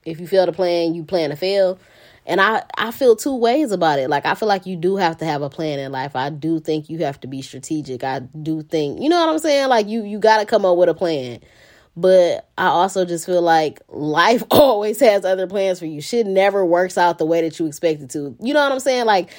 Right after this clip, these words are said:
I feel like even starting off at a young age, like, when you eighteen and you graduate from high school, you be like, "Oh,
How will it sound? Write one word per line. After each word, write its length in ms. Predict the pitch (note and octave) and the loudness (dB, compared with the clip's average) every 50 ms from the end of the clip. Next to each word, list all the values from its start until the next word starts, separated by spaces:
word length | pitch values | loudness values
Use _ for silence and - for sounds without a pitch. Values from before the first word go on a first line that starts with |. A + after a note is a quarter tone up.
| - - - - | -20 -18 -8 -4
I 100 | - G#3 | -4 -2
feel 140 | G#3 A3 G#3+ | 0 0 2
like 180 | G#3+ G#3 G3+ | 2 2 0
even 640 | D#3+ - A3+ G#3+ G#3 G3+ G3 F#3+ F#3+ F#3 - - _ _ _ _ _ _ _ _ _ _ _ _ _ _ - - _ - _ _ _ _ _ _ | -2 -4 -6 -4 -4 -4 -4 -4 -6 -6 -8 -12 _ _ _ _ _ _ _ _ _ _ _ _ _ _ -20 -20 _ -20 _ _ _ _ _ _
starting 380 | - - - G#3+ G#3 G#3 F#3+ G3+ | -14 -4 2 4 4 4 4 2
off 140 | F#3+ F#3 G3 | 0 0 0
at 80 | F3 | -2
a 40 | E3 | 0
young 280 | E3 F3 F3+ F3 E3 E3+ | 2 2 2 2 4 2
age, 220 | E3 D#3+ D3+ C3 | 2 2 2 2
like, 140 | D3+ D#3 E3 | 0 0 0
when 140 | E3+ E3+ F3 | 0 -2 -2
you 160 | G#3 G3+ - | -2 -2 0
eighteen 500 | - F3+ G3 G#3 - - A#3+ A3 G3+ G3+ | 2 2 2 0 -2 -4 -2 -2 -2 -2
and 120 | F#3+ F#3+ | -2 -4
you 80 | F#3+ F#3 | -4 -4
graduate 400 | F#3 G3+ G3 F#3 F#3 F#3 F#3 E3+ | -2 -2 -2 0 0 -2 -2 -2
from 100 | F3+ E3+ | -4 -2
high 140 | G3 F#3+ F3+ | -2 -2 -2
school, 240 | F#3 - F#3 F3 | -2 -2 0 0
you 140 | F3 F3+ F#3+ | 0 0 0
be 80 | F3+ F3+ | 0 0
like, 160 | E3+ F3 E3+ | 0 0 0
"Oh, 320 | F3 A3+ A#3+ B3+ B3+ B3 | 0 -2 0 0 -2 -2